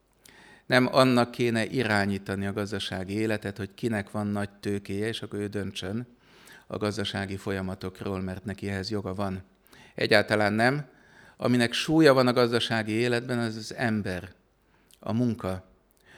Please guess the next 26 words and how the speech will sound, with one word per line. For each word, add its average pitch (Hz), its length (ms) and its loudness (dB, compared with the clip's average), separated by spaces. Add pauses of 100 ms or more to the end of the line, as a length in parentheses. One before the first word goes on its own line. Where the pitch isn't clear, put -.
(120)
Az, - 200 -2
hogy 127 160 -2
ő 123 100 4
megéljen 117 680 2
ebből 107 460 2
emberhez 107 640 0
méltóan, 101 600 -4
hogy 95 140 -6
teljes 117 500 2
életet 107 540 -2
élhessen. 98 640 -4 (2000)
Megint 139 280 8
csak 131 160 4
talán 123 260 6
meglepő 117 640 4 (420)
gondolat, 127 800 2
mert 110 300 -2
annyira 120 640 2
megszoktuk 120 720 0
már. 127 440 0
Az 131 100 -4
egyház 151 340 2
azt 135 160 2
gondolja, 117 400 2
hogy 110 140 0
nem 143 400 0